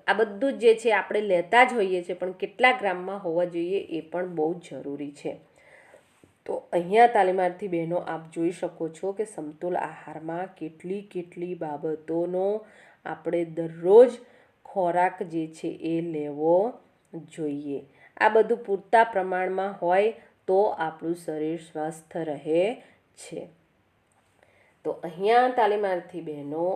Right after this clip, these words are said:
આપણે આ બીજા પ્રકરણનો ત્રીજો મુદ્દો,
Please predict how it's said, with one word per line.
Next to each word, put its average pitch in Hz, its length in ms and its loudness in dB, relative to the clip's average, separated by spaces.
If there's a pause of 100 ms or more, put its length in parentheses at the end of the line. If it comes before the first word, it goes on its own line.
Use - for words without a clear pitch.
(160)
આપણે 165 520 -2
આ 165 600 -6 (380)
બીજા 233 880 2 (100)
પ્રકરણનો 175 1300 -2 (960)
ત્રીજો 240 680 2
મુદ્દો, 170 720 -4